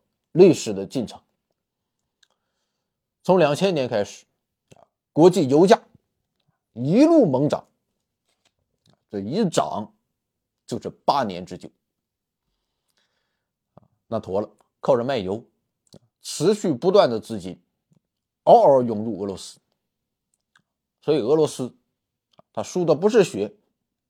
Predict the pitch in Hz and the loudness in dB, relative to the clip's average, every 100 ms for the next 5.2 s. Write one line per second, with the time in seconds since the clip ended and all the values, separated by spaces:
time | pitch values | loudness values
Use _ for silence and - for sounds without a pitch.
0 | _ _ _ - 135 120 101 104 139 160 | _ _ _ -8 -6 -4 -6 2 2 2
1 | - _ _ _ _ _ _ _ _ _ | -4 _ _ _ _ _ _ _ _ _
2 | _ _ _ _ _ _ _ _ _ _ | _ _ _ _ _ _ _ _ _ _
3 | _ _ _ _ _ - 269 208 202 226 | _ _ _ _ _ 4 6 6 6 6
4 | 170 233 180 156 147 185 139 120 110 - | 8 6 6 6 4 4 2 2 -2 -6
5 | 120 92 | -6 -8